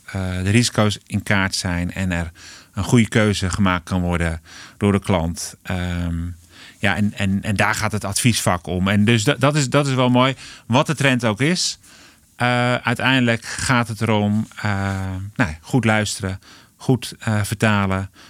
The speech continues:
opties op tafel leggen en, eh, de klant laten kiezen. Dus dat vond ik ei-, vind ik eigenlijk wel, wel een mooie, eh, conclusie die ik, eh, zo na dit,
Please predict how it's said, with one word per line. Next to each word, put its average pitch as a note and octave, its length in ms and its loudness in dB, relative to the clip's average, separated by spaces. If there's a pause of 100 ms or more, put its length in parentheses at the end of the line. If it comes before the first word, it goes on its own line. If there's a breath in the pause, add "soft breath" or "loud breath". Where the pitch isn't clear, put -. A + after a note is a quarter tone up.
(120)
opties - 440 0
op A2 120 -2
tafel G2+ 340 0
leggen F#2 380 -4
en, F#2 300 -4 (100)
eh, G2 100 -6 (100)
de G2+ 100 -10
klant F#2+ 280 -6
laten F2 220 -8
kiezen. F#2 300 -10
Dus G2+ 120 -4
dat C3 180 2
vond D3+ 200 0
ik D#3+ 80 -2
ei-, C3+ 320 0
vind D#3+ 160 0
ik D3 60 -2
eigenlijk C#3 380 0
wel, C3 180 0 (600 loud breath)
wel C3+ 200 6
een C3 60 4
mooie, C3 420 6 (340)
eh, B2+ 180 -4
conclusie B2+ 480 0
die A2 240 6
ik, - 180 -2
eh, G2 400 2
zo G2+ 180 0
na G#2 220 4
dit, F#2+ 220 -2